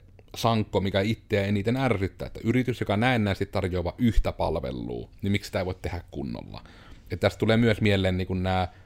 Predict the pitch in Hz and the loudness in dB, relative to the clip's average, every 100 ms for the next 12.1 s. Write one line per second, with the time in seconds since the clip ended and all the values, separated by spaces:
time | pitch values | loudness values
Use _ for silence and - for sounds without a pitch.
0 | - 101 107 117 104 - 90 87 85 82 | -4 0 4 6 4 2 -4 -4 -6 -6
1 | 85 85 65 64 - - 71 60 - 95 | -6 -6 -6 -10 -12 -12 -10 -10 -8 -8
2 | - 69 85 - 98 90 87 87 90 - | -8 -8 -6 2 4 4 0 -2 -4 -2
3 | 90 92 95 95 98 95 90 - 98 92 | -2 0 0 2 0 0 -2 -2 0 0
4 | 92 95 92 - 107 101 92 87 87 87 | -2 -4 -6 4 6 6 2 -2 -6 -8
5 | 90 82 - 82 87 92 90 95 107 110 | -8 -8 -6 -6 -4 -2 0 0 2 2
6 | 98 90 98 87 87 87 85 85 - 85 | 2 2 0 0 0 0 -2 -4 -6 -6
7 | 87 85 85 - 90 80 85 82 - - | -6 -6 -6 -6 -4 -6 -6 -8 -8 -12
8 | - - - - 95 - 92 90 87 78 | -10 -10 -10 2 2 4 0 -2 -4 -4
9 | 78 71 82 98 98 - 101 92 90 90 | -6 -8 -2 2 2 2 0 0 0 -2
10 | 90 92 95 98 - 104 123 151 104 - | -2 0 0 0 2 6 6 6 4 -2
11 | 73 - 87 85 78 53 50 - - - | -8 -8 -6 -6 -6 -10 -12 -12 -12 -12
12 | - | -12